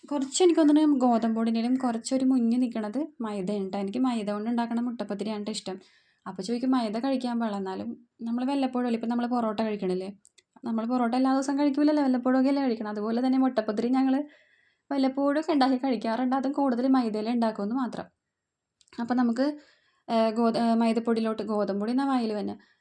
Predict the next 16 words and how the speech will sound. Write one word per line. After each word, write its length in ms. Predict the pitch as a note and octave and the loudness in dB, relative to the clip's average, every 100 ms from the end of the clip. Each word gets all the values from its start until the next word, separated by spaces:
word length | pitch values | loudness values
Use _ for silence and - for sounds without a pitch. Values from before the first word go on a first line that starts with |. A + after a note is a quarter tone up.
| _ A#3 | _ -4
മൈദപ്പൊടിയിലോട്ട് 720 | A#3+ A#3 A#3 A#3+ A3+ A3 B3 | 0 0 2 2 2 0 0
രണ്ട് 280 | C#4+ C4 A#3 | 2 4 2
മുട്ട 280 | A#3 A#3 | 0 0
പൊട്ടിച്ചിട്ടിട്ട് 540 | C4 B3+ B3+ G#3 A3 C4+ | 2 2 0 -2 -2 0
നമ്മൾ 180 | C#4 B3 | 2 2
ഉപ്പുനീര് 400 | A#3 A3+ A3 A3+ | 2 2 4 4
തളിച്ച് 260 | A#3+ A3 C4+ | 4 4 4
നല്ലതുപോലെ 500 | B3+ A3+ A3 A3+ B3+ | 4 4 2 2 0
കലക്കി, 280 | B3+ A#3 A#3 | 0 0 0
നമ്മൾ 200 | C4+ C4 | 0 2
ദോശ 240 | C4 C4 C4 | 2 2 2
ചുടുന്ന 280 | C4 A#3+ | 0 0
പോലെ 220 | A#3 A#3+ C#4 | 0 0 2
കലക്കി 300 | B3+ A#3 A#3+ | 0 2 2
വെച്ചിട്ടുണ്ട് 340 | A#3 G3 G#3 | 2 -2 -2
ട്ടോ. 160 | G#3+ | 0